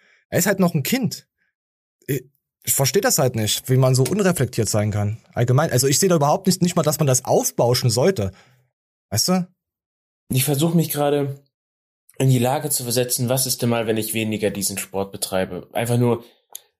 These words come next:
Speaker 1: Na, deine
Speaker 2: Ja.
Speaker 1: blaue Hose sieht dann scheiße an dir aus, Mann, ja.
Speaker 2: Ja, ja, das ist ja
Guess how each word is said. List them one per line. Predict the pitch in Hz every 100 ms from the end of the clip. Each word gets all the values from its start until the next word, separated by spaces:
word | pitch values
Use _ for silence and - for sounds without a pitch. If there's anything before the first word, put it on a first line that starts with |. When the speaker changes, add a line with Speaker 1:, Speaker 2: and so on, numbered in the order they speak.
| - - -
Speaker 1:
Na, | 135
deine | 139 147
Speaker 2:
Ja. | 143
Speaker 1:
blaue | 143 156
Hose | 143 214 226 131
sieht | 139
dann | 131
scheiße | 139 160 185
an | 135
dir | 117 98
aus, | 104 -
Mann, | 113 107
ja. | 113 107 - _ _ _ _ _ _ - - -
Speaker 2:
Ja, | 139 160
ja, | 175
das | 147 160
ist | -
ja | 131 113